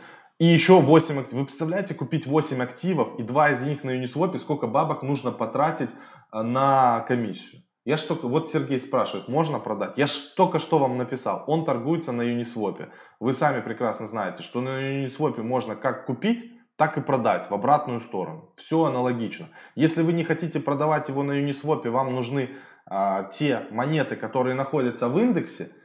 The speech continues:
вы идёте к нам вот сюда на индекс, вбиваете N F T I,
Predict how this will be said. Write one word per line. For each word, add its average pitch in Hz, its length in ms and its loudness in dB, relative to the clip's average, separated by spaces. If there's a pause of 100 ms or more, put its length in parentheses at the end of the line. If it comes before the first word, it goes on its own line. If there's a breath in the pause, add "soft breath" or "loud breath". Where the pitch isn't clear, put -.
(160 soft breath)
вы 165 260 6
идёте 147 440 4
к - 100 -12
нам 117 300 0
вот 104 140 -8
сюда 123 260 0
на 113 140 -6
индекс, 175 420 -2
вбиваете 123 760 4
N 151 200 0
F 131 120 -4
T 123 200 -2
I, 120 340 0